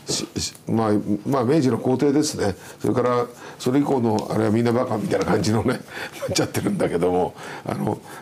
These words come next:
乱暴な言い方じゃなくて、皆さん、司馬、し-、司馬し-、しょ-、あの、あの、司馬さんのそういう小説、歴史小説、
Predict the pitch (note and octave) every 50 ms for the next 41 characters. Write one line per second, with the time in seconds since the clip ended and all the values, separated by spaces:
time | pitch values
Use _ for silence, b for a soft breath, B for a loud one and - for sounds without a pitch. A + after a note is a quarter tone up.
0 | B B - - - A2+ B2 C3+ C#3+ C#3 C#3+ C#3 C#3+ C#3+ C3+ C#3 C3+ C#3+ C3+ A#2+
1 | A2+ G#2+ A#2+ A2+ A#2 - - G#2+ G2+ - - B B B B B B - - C#3+
2 | C#3 D#3 B2+ A2+ - B2 C3 C#3+ C#3+ C#3+ - - - - - - - B B B
3 | B - - A#2+ B2+ D3 C#3 C3+ - - G#2 C3 D3 - - - B2 A#2+ B2 A#2+
4 | A#2+ A#2+ A#2 A2+ A#2+ - - B2 A2+ A2 A2+ A2+ A2+ A2+ G#2 G2 A2+ C3 C3 C#3
5 | C#3 C3+ C3+ C#3 C#3 C#3 - B B B B B B B - - A2+ B2 B2+ B2+
6 | B2+ B2+ B2 B2 A#2+ A#2+ A#2 - - B2 A#2+ A2 A#2 A2+ A#2+ A#2 A#2+ G#2 G#2 G2+
7 | - - C3 G#2+ F#2 F#2+ - - - - D#2 -